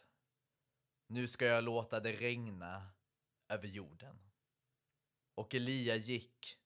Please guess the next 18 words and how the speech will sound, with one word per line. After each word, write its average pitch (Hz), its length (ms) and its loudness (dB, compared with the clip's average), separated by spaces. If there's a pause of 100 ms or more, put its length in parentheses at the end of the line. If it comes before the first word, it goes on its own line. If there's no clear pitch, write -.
(220)
för - 160 -6
att 110 120 -2
söka 113 300 -2
upp - 420 -8 (160)
Achav. - 540 -6 (1600)
Hungersnöden 113 760 2
var 104 140 2
svår 98 1040 -2 (220)
i 101 120 -10
Samaria, 90 800 -2 (340)
och - 380 -8
Achav 127 460 6
kallade 123 500 4
till 120 280 -2
sig 113 280 -2
Obadja, 101 720 0 (340)
som 120 240 -2
förvaltade 101 1000 2